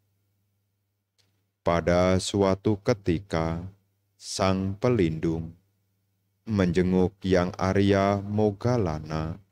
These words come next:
dan Yang Arya Kassapa yang sedang menderita sakit. Beliau membabarkan tujuh faktor pencapaian penerangan. Beliau berdua merasa gembira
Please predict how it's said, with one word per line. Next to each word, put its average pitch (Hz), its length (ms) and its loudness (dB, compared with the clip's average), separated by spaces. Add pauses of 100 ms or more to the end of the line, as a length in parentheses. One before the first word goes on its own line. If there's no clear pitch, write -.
(720)
dan 90 320 2
Yang 90 240 4
Arya 95 640 2
Kassapa 82 960 -4 (720)
yang 92 480 0
sedang 92 640 -2
menderita 98 640 0
sakit. 82 640 -4 (1120)
Beliau 95 400 4
membabarkan 95 1040 2
tujuh 101 320 0
faktor 101 800 0
pencapaian 104 960 0
penerangan. 80 880 -4 (1120)
Beliau 90 560 4
berdua 92 560 2
merasa 95 560 0
gembira 80 720 -2